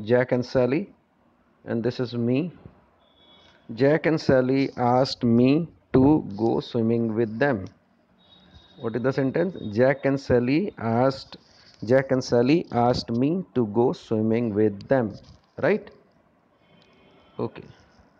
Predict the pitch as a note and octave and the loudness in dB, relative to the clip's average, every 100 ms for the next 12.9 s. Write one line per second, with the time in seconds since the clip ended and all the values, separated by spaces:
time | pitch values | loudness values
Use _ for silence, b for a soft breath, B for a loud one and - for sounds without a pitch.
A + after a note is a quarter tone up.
0 | _ _ _ _ _ _ _ _ _ - | _ _ _ _ _ _ _ _ _ -4
1 | C#3+ D#3+ - - _ _ _ A#2 A#2 D#3+ | -2 -2 -4 -20 _ _ _ -6 -2 -4
2 | F#3 - A#2+ - - - - C3 C3+ - | -4 -6 -6 -6 -14 -20 -4 -2 -2 -4
3 | B2+ - A#2+ - E3 G3+ - _ _ _ | -4 0 -2 2 0 0 -8 _ _ _
4 | - C3 D3 - C#3+ C#3 C#3+ C#3 C3+ C#3 | -6 -2 -2 -2 -2 0 0 0 -2 0
5 | C#3+ D3 A2+ A#2+ A#2+ A#2+ B2+ E3 C3 C3 | -4 -2 -2 -2 -2 -2 0 0 0 2
6 | B2 A#2+ B2 A2+ A2+ A#2 B2 B2+ C#3 G3 | 0 2 2 2 2 0 0 -2 -4 -4
7 | - _ _ _ _ _ _ _ _ _ | -12 _ _ _ _ _ _ _ _ _
8 | _ - A#2+ - - A#2 A#2+ A2+ B2+ C#3 | _ -4 -4 -4 -10 -2 0 2 0 0
9 | D#3+ C#3 A#2 C#3+ B2+ A#2 A#2 A2+ - A2+ | -2 -4 -2 -2 0 2 0 0 -4 -4
10 | A2 A2 G#2+ D3 - - - - A2+ A2+ | -2 -4 -2 -4 -4 -14 -20 -8 -6 -2
11 | A#2 A#2 C#3 C#3+ - _ _ _ _ b | -2 0 -2 -4 -18 _ _ _ _ b
12 | b b - A2 A2 C3 C#3+ - | b b -8 -2 0 2 0 -2